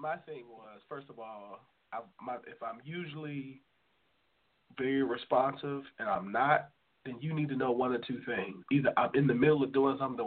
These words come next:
you know what I mean, where I can't respond, or I don't see it. Like, why would your first reaction, unless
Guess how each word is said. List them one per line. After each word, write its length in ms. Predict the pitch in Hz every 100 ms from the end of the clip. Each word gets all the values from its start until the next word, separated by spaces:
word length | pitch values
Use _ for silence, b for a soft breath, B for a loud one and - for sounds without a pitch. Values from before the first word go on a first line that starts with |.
| 110
you 60 | 170
know 80 | 160
what 40 |
I 20 |
mean, 140 | 160 139
where 120 | 110
I 80 | 107
can't 220 | 170 170
respond, 640 | 165 151 - 151 147 147 147 143
or 380 | 139 131 127 -
I 80 | -
don't 160 | 151 151 -
see 240 | 185 -
it. 60 | - - _ _ b b b b _ _ _ _ -
Like, 140 | 127 95
why 160 | 117 143
would 180 | 147
your 160 | 135 135 135
first 200 | 139 135
reaction, 520 | 139 131 131 131 127 117 B B
unless 240 | 143 160